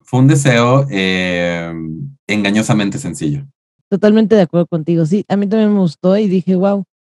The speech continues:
Speaker 2: es una necesidad básica para, para todos, la estabilidad".
Speaker 1: Ujú. Así que, de nuevo,
Speaker 2: Totalmente.
Speaker 1: gracias, Ian, por haber estado con nosotros. Si alguien me quiere regalar algo de mi cumpleaños, por favor, regálame
Speaker 2: Un
Speaker 1: cosas
Speaker 2: postre.
Speaker 1: dulces que hizo Ian.
Speaker 2: Exactamente. Y bueno,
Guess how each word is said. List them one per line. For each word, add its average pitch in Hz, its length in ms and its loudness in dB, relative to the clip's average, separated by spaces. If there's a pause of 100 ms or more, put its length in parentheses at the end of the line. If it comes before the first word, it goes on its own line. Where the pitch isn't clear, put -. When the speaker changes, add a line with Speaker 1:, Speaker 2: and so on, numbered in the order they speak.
(340)
Speaker 2:
es 233 240 4
una 285 180 6
necesidad 233 480 4
básica 254 400 0
para, 180 360 2 (140)
para 180 180 0
todos, 226 460 -6 (640)
la 170 100 -2
estabilidad". 165 580 2
Speaker 1:
Ujú. - 100 -8 (640)
Así - 160 -4
que, - 60 2
de 110 60 2
nuevo, 110 140 4
Speaker 2:
Totalmente. 131 280 0
Speaker 1:
gracias, - 540 0
Ian, 113 500 0 (380)
por 90 140 -8
haber 90 140 -6
estado 95 280 -4
con 82 80 -8
nosotros. 139 680 -4 (100)
Si - 180 -10
alguien 113 180 2
me 101 100 0
quiere 101 160 0
regalar 98 240 0
algo 98 100 0
de 95 60 -2
mi 95 80 -4
cumpleaños, 92 500 -4
por - 140 -10
favor, 87 200 -4
regálame 90 540 -4 (220)
Speaker 2:
Un 190 100 0
Speaker 1:
cosas - 180 -4
Speaker 2:
postre. 180 340 2
Speaker 1:
dulces 170 100 -4
que 165 120 -4
hizo 156 340 -8
Ian. 143 300 -8 (380)
Speaker 2:
Exactamente. 156 800 0 (420)
Y 269 320 4
bueno, 233 480 4